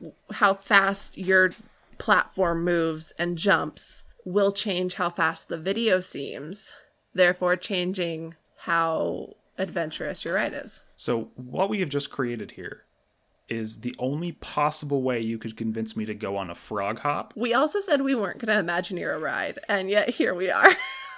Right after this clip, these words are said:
Speaker 2: Well, you know what? It's so hard not to do that.
Speaker 1: <laughs> It's so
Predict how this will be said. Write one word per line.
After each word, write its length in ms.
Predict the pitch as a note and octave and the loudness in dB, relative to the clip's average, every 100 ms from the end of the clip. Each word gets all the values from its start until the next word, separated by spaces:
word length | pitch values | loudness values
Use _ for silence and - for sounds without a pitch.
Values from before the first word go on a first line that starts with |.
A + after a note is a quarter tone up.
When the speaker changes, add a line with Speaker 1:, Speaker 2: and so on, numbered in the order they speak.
| - - - - C3+ | -16 -20 -20 -16 0
Speaker 2:
Well, 360 | E3+ E3+ E3 | 2 4 2
you 120 | - F3+ | 2 4
know 140 | F3+ | 4
what? 320 | D3 C3+ B2+ - - | 4 2 0 -6 -10
It's 120 | D3 - | -6 -2
so 240 | G3+ F#3+ | 2 4
hard 300 | D3+ C3+ A#2 | 6 4 4
not 200 | A2+ A2 | 0 -2
to 80 | - | -4
do 180 | G#2+ F#2+ | -6 -6
that. 240 | E2+ F2 | -6 -6
Speaker 1:
<laughs> 60 | - | -8
It's 220 | - - - | -4 -4 0
so 140 | B3+ | 2